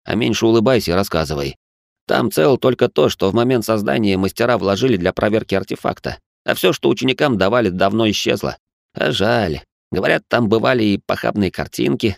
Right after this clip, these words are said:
что парни себе собирали». «Да иди ты со своими шутками», возмутился я. «А вот то, что вложил мастер, оно не может быть важным?» «Ты же умный»,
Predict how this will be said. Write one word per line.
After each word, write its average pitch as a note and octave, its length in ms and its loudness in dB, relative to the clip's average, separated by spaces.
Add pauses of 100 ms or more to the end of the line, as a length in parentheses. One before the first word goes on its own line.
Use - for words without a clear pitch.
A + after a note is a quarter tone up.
что - 220 -10
парни A2 320 0
себе G#2 240 -4
собирали». G#2 540 0 (580)
«Да A2 140 -2
иди G#2+ 340 2
ты A#2+ 140 2
со - 120 -6
своими A2 380 2
шутками», F2 640 -2 (180)
возмутился E2+ 560 -2
я. D#2 220 -2 (440)
«А F2+ 120 0
вот A2 180 2
то, B2+ 140 4
что - 160 -2
вложил A2 340 4
мастер, G#2 400 0
оно F#2+ 300 0
не F2 200 0
может C#3+ 280 2
быть A2 180 -2
важным?» D2+ 420 -2 (640)
«Ты F3 160 4
же C3 160 2
умный», G2+ 460 0